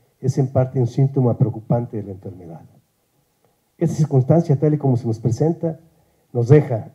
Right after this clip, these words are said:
ellos sin asumir una actitud determinista, un panorama no solo incierto, sino sombrío, un sentimiento de fragilidad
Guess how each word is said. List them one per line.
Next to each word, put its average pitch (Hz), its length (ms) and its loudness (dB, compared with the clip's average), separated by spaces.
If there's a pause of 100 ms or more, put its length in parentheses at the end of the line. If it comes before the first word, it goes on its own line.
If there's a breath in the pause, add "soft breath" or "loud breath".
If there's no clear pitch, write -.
ellos 135 260 -2
sin 117 140 -8
asumir 131 220 -2
una 127 80 2
actitud 123 280 -4
determinista, 123 840 -2 (540)
un 156 160 0
panorama 147 480 2
no 143 100 4
solo 143 260 2
incierto, 143 520 2
sino 113 220 -2
sombrío, 101 500 -6 (560)
un 143 140 0
sentimiento 135 580 -2
de 110 100 -4
fragilidad 110 840 -6